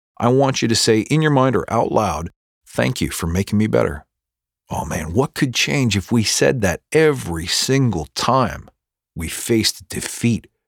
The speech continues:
we faced our own limitations? How could we grow? How could we change? So there's my guidance for simplicity in the upcoming year. Get visionary means start everything with intention.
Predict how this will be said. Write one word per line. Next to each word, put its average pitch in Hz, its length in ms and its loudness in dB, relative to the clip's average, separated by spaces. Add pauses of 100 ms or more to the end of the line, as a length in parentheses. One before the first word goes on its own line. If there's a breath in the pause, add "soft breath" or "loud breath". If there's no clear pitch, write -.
(360)
we 78 120 -6
faced 113 400 0
our - 80 -2
own 117 160 2
limitations? - 920 -2 (920)
How 104 160 0
could - 180 -4
we 76 160 -8
grow? 87 340 -4
How - 220 -6
could - 180 -8
we 78 140 -6
change? 71 580 -6 (640)
So - 160 -2
there's 120 260 -2
my 120 120 0
guidance 85 480 -2
for - 180 -4
simplicity - 1000 -2
in 107 100 0
the 98 220 0
upcoming 107 560 0
year. - 380 -4 (1120)
Get 139 200 0
visionary 135 500 4
means 135 540 2
start 120 340 2
everything 117 360 2
with 85 120 -2
intention. - 580 -4